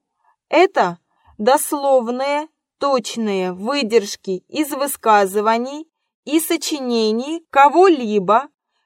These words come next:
приводимые для подтверждения или пояснения своей мысли. Прослушай внимательно и запомни правила.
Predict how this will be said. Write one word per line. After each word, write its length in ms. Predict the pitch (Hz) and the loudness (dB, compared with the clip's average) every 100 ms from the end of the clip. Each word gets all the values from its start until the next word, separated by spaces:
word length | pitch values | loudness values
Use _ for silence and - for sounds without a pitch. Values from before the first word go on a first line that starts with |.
| _ | _
приводимые 1000 | 233 285 285 277 254 320 359 311 208 190 | -6 2 4 4 2 2 2 0 -2 0
для 300 | 202 254 262 | 0 2 2
подтверждения 1300 | 262 240 220 233 214 202 208 269 320 311 202 170 165 _ _ _ | 2 -2 2 0 0 -8 -6 -4 -4 -4 -6 -6 -12 _ _ _
или 320 | - 285 285 | -6 -2 -2
пояснения 1120 | 262 226 214 214 208 233 233 277 311 285 190 170 | -2 0 4 2 2 -6 -6 -4 -6 -4 -4 -4
своей 680 | - 208 208 202 233 254 | -4 0 0 0 -4 -4
мысли. 880 | 262 247 214 214 190 - 175 165 170 _ _ _ _ _ _ _ _ _ _ _ _ _ _ _ - | -10 -8 -2 0 -2 -4 -10 -10 -12 _ _ _ _ _ _ _ _ _ _ _ _ _ _ _ -4
Прослушай 800 | 233 254 - 294 370 381 277 220 | 0 0 -2 2 2 2 0 -2
внимательно 1040 | 208 226 226 214 208 202 240 254 269 302 - _ _ - | -2 -4 0 2 0 -2 -12 -8 -4 -4 -8 _ _ -12
и 100 | 240 | -6
запомни 680 | 226 233 - 277 311 311 294 | 4 4 4 -2 -2 -2 -4
правила. 840 | 285 220 202 185 175 170 165 175 | -2 2 2 0 -4 -6 -8 -12